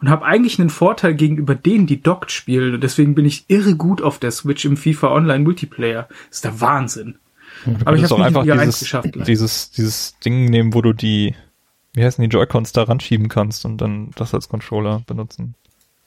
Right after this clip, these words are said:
Speaker 1: Ja, stimmt. Das ist ziemlich schlau.
Speaker 2: Ah.
Speaker 1: Bin ich nicht drauf gekommen.
Speaker 2: <laughs>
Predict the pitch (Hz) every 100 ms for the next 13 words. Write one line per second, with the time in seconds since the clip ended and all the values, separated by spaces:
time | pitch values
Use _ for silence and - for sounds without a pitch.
0 | _ _ _ _ _ _ _ _ - _
1 | _ _ 165 160 156 - - 165 143 -
2 | _ _ _ _ _ _ _ _ _ _
3 | - - 170 180 - 208 135 127 _ _
4 | _ _ _ _ _ _ _ _ _ _
5 | 202 226 - - 135 151 151 151 - 143
6 | 131 127 139